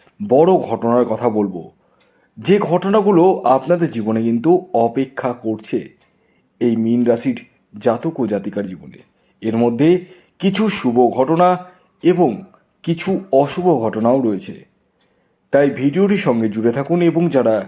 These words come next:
চ্যানেলে নতুন রয়েছেন তারা অবশ্যই চ্যানেলটিকে সাবস্ক্রাইব করে পাশের বেল আইকনটিকে প্রেস করে রাখুন। দেখুন,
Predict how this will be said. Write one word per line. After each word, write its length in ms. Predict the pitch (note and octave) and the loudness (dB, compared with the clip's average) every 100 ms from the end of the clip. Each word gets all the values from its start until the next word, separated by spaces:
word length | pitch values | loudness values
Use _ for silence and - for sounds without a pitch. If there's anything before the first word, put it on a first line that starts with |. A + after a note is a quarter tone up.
| - _ _ _ _ - | -12 _ _ _ _ -6
চ্যানেলে 420 | - D3 F3 F3+ C#3 | 0 2 4 2 2
নতুন 200 | A2 D3 C#3 | 0 -2 0
রয়েছেন 280 | G#2+ G2+ C3 B2 | 0 0 -2 2
তারা 180 | A2 G#2+ G#2 | 2 2 0
অবশ্যই 420 | C3 D#3 - D3+ D3 | -2 -4 0 -2 0
চ্যানেলটিকে 420 | A2+ G#2+ G2+ G2+ G2+ | -2 -2 -4 -6 -2
সাবস্ক্রাইব 400 | B2 A#2+ - C#3+ C#3+ | -2 -2 -2 -2 0
করে 160 | D3 D3+ D3+ - _ _ _ _ _ - | 0 0 -2 -12 _ _ _ _ _ 0
পাশের 340 | A#2+ C#3 F#3 C3 | 0 2 -2 0
বেল 160 | A2 G#2+ | 0 2
আইকনটিকে 420 | G#2 G#2+ G#2+ B2+ D3+ | 0 -2 -4 -4 -4
প্রেস 180 | A2 G2 - | -4 -8 -8
করে 140 | G2+ F#2+ | -8 -6
রাখুন। 220 | F#2+ - - _ _ _ _ _ _ _ _ _ _ _ A2+ | -10 -18 -20 _ _ _ _ _ _ _ _ _ _ _ -2
দেখুন, 320 | D3+ D#3+ | 0 0